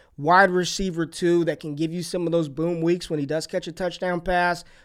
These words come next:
when he does go over a hundred yards. But you're looking at more of a wide receiver two in DeVonta Smith moving forward, uh,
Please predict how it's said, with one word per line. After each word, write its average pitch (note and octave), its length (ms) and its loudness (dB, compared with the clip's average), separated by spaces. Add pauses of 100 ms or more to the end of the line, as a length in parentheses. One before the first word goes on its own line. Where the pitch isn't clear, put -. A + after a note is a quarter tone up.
when D3+ 160 -6
he C#3 60 -6
does D#3 260 0
go F3 160 4
over E3+ 180 2
a D#3 60 0
hundred E3+ 320 -4
yards. F#3 420 4 (280)
But E3+ 180 -4
you're E3+ 80 -2
looking F#3+ 320 0
at E3+ 120 0
more E3 220 2
of D#3 80 0
a D3+ 60 0
wide D#3+ 280 2
receiver D3 420 -6
two D#3 500 0 (360)
in F3 220 -2
DeVonta D#3 480 -4
Smith F3+ 400 0
moving D3 320 -4
forward, D3 500 -2 (320)
uh, C3 240 -4